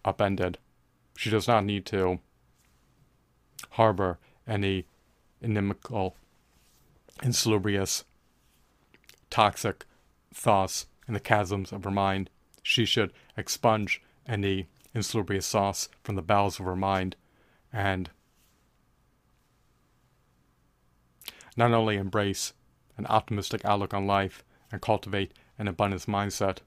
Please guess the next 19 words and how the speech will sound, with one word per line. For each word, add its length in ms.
but 140
she 120
should 220
also 480
harbor 440
a 80
higher 300
positive 520
to 120
negative 300
thought 260
ratio. 520
Her 280
mind 340
should 120
not 240
be 260
tainted 480
with 380